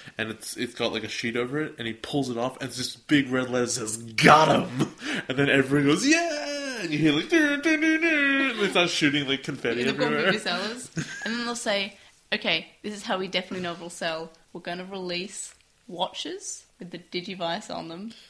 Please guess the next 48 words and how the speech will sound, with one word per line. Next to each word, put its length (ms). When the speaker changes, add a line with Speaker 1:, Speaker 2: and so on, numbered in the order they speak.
Speaker 2:
And 80
then 140
everyone 420
f***ing 520
buys 280
it. 160
Speaker 1:
<laughs> 1120
That's 140
a 60
terrible 400
idea. 220
I 40
can't 300
believe 160
you 120
bought 240
them, 120
actually. 460
Speaker 2:
They're 100
really 220
cool, 440
okay? 420
Speaker 1:
And 120
the 40
Speaker 2:
I 20
mean, 120
they're, 80
Speaker 1:
last, 120
Speaker 2:
they're 100
much 220
bigger 200
than 120
I 60
want 180
them 80
Speaker 1:
the 80
Speaker 2:
to 60
be. 40
Speaker 1:
last 280
thing 100
that 100
happens 440
in 80
the 80
six 320
minutes 440
is 260
that, 320